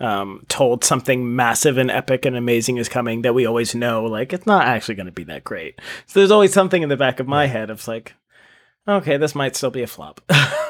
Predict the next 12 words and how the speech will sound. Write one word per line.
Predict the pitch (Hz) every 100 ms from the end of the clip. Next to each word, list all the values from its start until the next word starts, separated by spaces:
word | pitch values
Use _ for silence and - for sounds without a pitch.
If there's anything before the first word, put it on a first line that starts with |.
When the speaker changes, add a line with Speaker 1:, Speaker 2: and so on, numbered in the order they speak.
| -
Speaker 2:
Yeah, | 98 -
totally. | - 113 87 80 98 _ _ _ _ _ - - -
And | 110
so | 117 113
as | 120 123 151
Stevie | 147 147 143 131
is | 117 -
voting | 98 90 95
with | 95
his | 120 101
beautiful | - 92 117 123 110
penmanship, | - 92 85 82 - 76 -